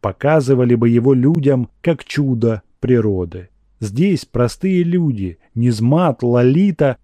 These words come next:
принимают его за божество. Да и только ли Низмат и Лолита? А Шарат? Быть может, и остальные люди будут так же относиться к нему.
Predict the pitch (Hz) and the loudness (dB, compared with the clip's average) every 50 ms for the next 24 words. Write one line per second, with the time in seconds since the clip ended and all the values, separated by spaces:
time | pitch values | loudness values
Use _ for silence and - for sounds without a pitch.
0 | _ _ - 139 156 165 175 180 180 196 202 185 151 120 - - 139 151 156 135 | _ _ -2 0 2 4 4 2 2 2 2 2 0 0 -2 -2 0 2 2 2
1 | 123 156 190 170 147 - - - 120 127 151 139 127 143 135 117 127 139 - - | 2 2 2 2 2 -2 -4 -6 -2 0 0 2 2 2 2 2 2 0 -2 -2
2 | - _ 120 117 120 117 101 90 85 - _ _ _ _ _ - 110 117 117 113 | -10 _ -8 -4 -4 -4 -4 -6 -8 -12 _ _ _ _ _ -4 -2 0 0 0
3 | 110 - _ - 151 175 170 139 - - 127 123 123 120 120 123 127 120 107 110 | 0 -2 _ 0 2 2 2 2 0 0 2 2 2 2 4 2 2 2 2 0
4 | 113 120 135 151 147 139 - - _ _ - 135 131 131 135 131 131 131 131 131 | 0 2 2 2 0 0 -4 -10 _ _ -2 -2 0 2 2 2 2 2 2 0
5 | 127 117 104 - - 95 87 87 - _ _ _ _ - 143 135 - - 151 143 | 0 -2 -4 -6 -10 -12 -14 -14 -18 _ _ _ _ -2 -2 -2 0 2 2 2
6 | 127 123 120 120 120 120 120 - - _ _ _ _ _ 127 151 139 127 147 185 | 4 2 2 2 0 0 -4 -6 -16 _ _ _ _ _ -2 0 0 0 0 0
7 | 196 151 170 170 - - - _ 170 165 165 151 - - - 170 160 160 170 190 | 2 2 0 -2 -2 -6 -6 _ 2 2 2 2 0 0 0 0 2 2 2 0
8 | 208 196 160 131 120 117 123 147 190 196 165 131 131 120 117 147 190 156 160 120 | 0 2 2 2 2 2 2 2 2 2 2 0 0 0 0 -2 -2 -2 -2 -4
9 | - _ _ _ - 160 160 143 113 104 117 139 131 123 - - 135 131 - - | -4 _ _ _ 0 0 0 0 0 0 0 0 0 0 -2 -2 -4 -4 -4 -4
10 | - 131 110 - - 113 - - - 110 110 107 101 95 90 82 78 | -6 -6 -6 -4 -8 -10 -8 -6 -4 -4 -2 -2 -4 -4 -6 -8 -12